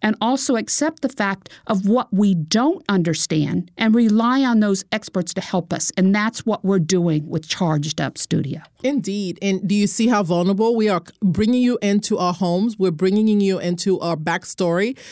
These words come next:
Speaker 2: This is gonna be uncensored and unfiltered. We are going to be the most authentic and genuine self we can possibly be because that's what we're encouraging you to be. You can't, um, it's, it's, it's very challenging, and I can't, I'm not gonna say that it's not possible to be, uh, sort of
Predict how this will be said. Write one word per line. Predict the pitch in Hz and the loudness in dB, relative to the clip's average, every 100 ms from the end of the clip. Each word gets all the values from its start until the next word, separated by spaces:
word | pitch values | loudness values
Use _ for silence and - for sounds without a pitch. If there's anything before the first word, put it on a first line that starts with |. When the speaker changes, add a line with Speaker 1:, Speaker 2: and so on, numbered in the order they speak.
| - - | -14 -4
Speaker 2:
This | 165 233 294 | 0 0 0
is | 254 | 0
gonna | 262 240 | 0 2
be | 214 190 | 0 0
uncensored | 196 214 214 190 196 185 | 0 0 2 2 0 -2
and | 175 | -4
unfiltered. | 190 190 - 190 175 180 135 139 170 | -2 -2 -2 -2 -2 -4 -6 -4 -2
We | 214 | 0
are | 202 202 | 0 0
going | 196 196 190 | 0 0 0
to | |
be | 180 | -2
the | 180 | 0
most | 175 180 175 | 0 0 -2
authentic | 180 170 - 190 202 233 226 | -2 -4 -2 0 0 0 0
and | 202 180 | 0 0
genuine | 175 170 175 180 | 0 0 0 -2
self | 180 160 165 | -2 -4 -4
we | |
can | 165 160 | -4 -4
possibly | 170 170 180 190 | -4 -4 -2 -2
be | 240 | 0
because | 226 214 208 | 0 0 0
that's | 233 - | -2 -2
what | 254 | -2
we're | 240 | 0
encouraging | 208 220 190 185 202 | 0 0 0 0 0
you | 196 | -2
to | 196 | -2
be. | 156 143 - - - - | -4 -6 -10 -16 -12 -2
You | 190 233 | 2 2
can't, | - 233 220 214 | 0 0 0 0
um, | 208 202 208 | 0 0 0
it's, | 208 - | -2 0
it's, | 202 - | -2 0
it's | 208 - | -4 -2
very | 214 247 | -2 0
challenging, | 262 247 208 233 226 | 0 0 0 0 0
and | 196 | 0
I | 185 | -2
can't, | 180 240 220 - | -2 -2 -2 -4
I'm | 214 208 | 0 0
not | 220 233 | 0 0
gonna | 226 | -2
say | 214 226 214 | -2 0 0
that | 185 | 0
it's | 175 180 | -4 -2
not | 190 | -4
possible | 180 185 190 180 170 | -2 -2 -2 -2 -2
to | 190 | -2
be, | 156 190 185 180 175 - - | -2 -2 -2 -4 -8 -18 -6
uh, | 190 180 175 | -2 0 0
sort | 175 185 | -2 -4
of | 165 | -4